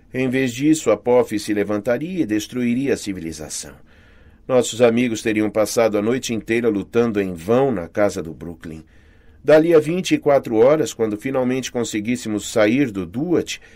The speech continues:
reencontraríamos o mundo transformado em uma terra vazia e escura, governada pelo caos. Tudo com o que nos importávamos teria desaparecido.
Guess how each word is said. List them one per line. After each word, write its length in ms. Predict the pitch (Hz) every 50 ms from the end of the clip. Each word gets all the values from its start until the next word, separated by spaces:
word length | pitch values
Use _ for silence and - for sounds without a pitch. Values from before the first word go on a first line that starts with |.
| - - - -
reencontraríamos 880 | - - 127 135 131 151 151 147 147 151 139 139 156 170 175 156 131 104
o 80 | 131 127
mundo 360 | 120 123 135 147 151 131 107
transformado 760 | - 113 113 113 113 - 123 117 104 104 113 123 127 117 113
em 120 | 110 110
uma 180 | 110 104 101 101
terra 320 | - - 120 120 110 110
vazia 460 | 101 104 104 101 90 87 101 123 147 151
e 140 | 131 117
escura, 580 | 107 101 - - - - 160 175 175 131 98 - - - _ _ _ _ _ -
governada 640 | 123 120 117 123 127 120 113 117 123 123 110 110
pelo 240 | 101 - 110 101 95
caos. 580 | - - - 90 82 82 78 - - - - _ _ _ _ _ _ _ _ _ _ _ -
Tudo 500 | 123 131 143 151 160 160 156 139 131 110
com 220 | - 120 117 117
o 60 | 107
que 200 | 104 - 123 123
nos 180 | 120 113 101 107
importávamos 840 | 113 107 - 104 101 - - 113 110 110 107 95 95 90 87 87 -
teria 300 | - 110 107 113 107 101
desaparecido. 880 | 85 87 95 95 - - 92 80 78 76 - - - 78 71 - -